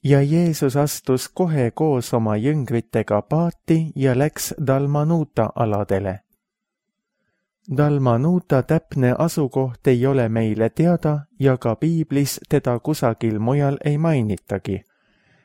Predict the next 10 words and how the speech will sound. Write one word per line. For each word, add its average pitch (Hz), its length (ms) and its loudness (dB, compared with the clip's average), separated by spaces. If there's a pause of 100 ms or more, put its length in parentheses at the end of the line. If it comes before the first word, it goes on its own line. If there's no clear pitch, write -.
(160)
Tavaliselt 147 760 0
arvatakse, 147 960 0
et 135 200 -2
see 147 420 0
oli 113 320 2
Magdala 151 680 0
lähistel 143 640 -2 (420)
Genetsareti 127 1040 2
järve 127 460 2
läänerannal 147 880 0